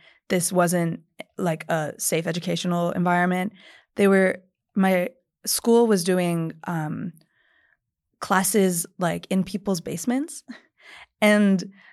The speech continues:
like, without masks and stuff. And, um, when, when there was, like, actual, um, like, isolation period, they would have, like, hotlines, but no actual classes. So there wasn't any, like, learning going on.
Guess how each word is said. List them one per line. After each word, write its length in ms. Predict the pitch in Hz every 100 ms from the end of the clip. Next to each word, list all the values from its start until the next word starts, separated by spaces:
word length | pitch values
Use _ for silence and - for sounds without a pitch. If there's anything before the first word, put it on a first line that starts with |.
| _ _
like, 420 | - 190 180 180 _
without 320 | 190 190 175
masks 480 | 170 160 165 - -
and 140 | 185 170
stuff. 480 | - 180 175 175 -
And, 400 | 180 175 170 165 -
um, 480 | 180 175 165 165 165 _ _ _ _ -
when, 380 | 196 196 190 190
when 200 | 202 226
there 100 | 233
was, 140 | 208
like, 360 | 185 170 170 - _ _ -
actual, 800 | 175 170 - 180 170 170 165 160 _ _ _ _ - -
um, 440 | - 170 160 147 156 - _ _ _ _ _ -
like, 120 | 196 -
isolation 760 | 190 180 170 175 196 190 185
period, 600 | 185 - 214 208 208 202 208 - - - _
they 140 | 202 202
would 120 | 202
have, 160 | 208
like, 340 | 208 180 156 - _ _
hotlines, 920 | - - 208 254 269 294 294 294 262 185
but 160 | 208
no 260 | 185 190 190
actual 320 | 175 190 180
classes. 640 | 170 160 160 - - - -
So 120 | -
there 80 | 202
wasn't 220 | 208 220
any, 160 | 220 220
like, 200 | 190 175
learning 300 | 180 190 185
going 260 | 170 165 165
on. 300 | 160 160